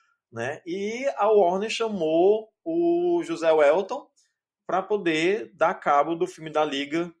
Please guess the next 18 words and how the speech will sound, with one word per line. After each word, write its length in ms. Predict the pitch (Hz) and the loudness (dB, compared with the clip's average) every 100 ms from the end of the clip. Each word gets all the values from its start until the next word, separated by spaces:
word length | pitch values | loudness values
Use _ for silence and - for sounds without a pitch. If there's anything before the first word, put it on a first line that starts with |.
| _ | _
que 140 | - | -10
o 60 | 139 | -4
Zack 160 | 147 | -4
Snyder 200 | 151 135 | -2 -4
tinha 160 | 131 147 | -4 -6
pensado, 640 | 151 151 151 147 165 185 _ _ _ _ _ | -10 -4 0 0 0 -8 _ _ _ _ _
colocando 560 | - 196 214 214 196 202 | -2 2 2 0 -2 -2
na 120 | 208 | 0
mão 200 | 190 185 | -2 -2
dele, 520 | 170 165 180 202 190 - 151 | -2 0 0 -2 -8 -8 -4
é, 280 | 147 143 | -2 0
do 120 | 147 143 | 0 -2
jeito 180 | 165 | -6
que 80 | 165 | -4
ele 80 | 175 | -4
já 80 | 170 | -4
tinha 220 | 170 160 | -4 -8
feito. 400 | - 151 156 175 | -4 -4 -4 -8